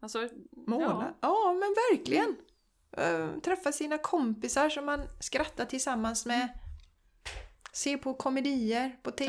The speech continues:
Speaker 2: V.
Speaker 1: Ja.
Speaker 2: Det, allt sånt hjälper till att
Speaker 1: Ja.
Speaker 2: lyfta energin.
Speaker 1: Exakt. Jag såg en
Speaker 2: Mm.
Speaker 1: Marvel-film igår förresten.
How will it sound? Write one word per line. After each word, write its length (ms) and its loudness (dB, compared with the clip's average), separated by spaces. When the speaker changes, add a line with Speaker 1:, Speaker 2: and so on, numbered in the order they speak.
Speaker 2:
V. 60 0
Speaker 1:
Ja. 100 -2
Speaker 2:
Det, 340 -2
allt 240 0
sånt 360 -2
hjälper 240 0
till 300 0
att 80 -2
Speaker 1:
Ja. 60 0
Speaker 2:
lyfta 260 -2
energin. 680 -2
Speaker 1:
Exakt. 540 -8
Jag 120 -2
såg 180 2
en 80 4
Speaker 2:
Mm. 80 2
Speaker 1:
Marvel-film 720 6
igår 220 -4
förresten. 340 -12